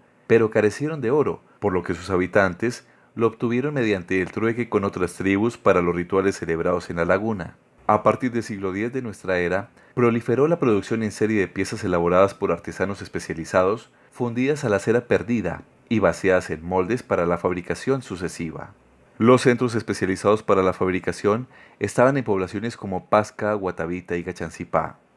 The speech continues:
Los llamados tunjos son piezas votivas elaboradas en oro tumbaga y cobre, de pequeño formato, que representan figuras humanas sobre placas triangulares alargadas, que pueden ser clavadas en el suelo y muestran guerreros, caciques,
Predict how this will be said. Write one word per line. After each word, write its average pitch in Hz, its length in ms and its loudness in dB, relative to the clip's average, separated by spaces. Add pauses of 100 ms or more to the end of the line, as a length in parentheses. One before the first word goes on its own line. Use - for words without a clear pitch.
(140)
Los 120 220 6
llamados 143 420 2
tunjos 87 520 -6 (180)
son 151 300 2
piezas 147 420 -2
votivas 110 540 2
elaboradas 95 520 4
en 92 140 -6
oro 98 240 0
tumbaga 92 540 2
y 90 80 -4
cobre, 87 560 -2 (240)
de 123 180 2
pequeño 147 380 0
formato, 92 600 -4 (300)
que 110 100 0
representan 110 520 0
figuras 107 360 -2
humanas 107 360 -2
sobre 104 200 -4
placas 104 380 0
triangulares 95 560 -2
alargadas, 92 720 0 (120)
que 113 160 4
pueden 143 320 4
ser 143 200 2
clavadas 117 480 6
en 92 80 -8
el 82 120 -8
suelo 95 440 -2 (320)
y 110 120 -2
muestran 110 460 -2
guerreros, 90 600 0 (140)
caciques, - 720 -2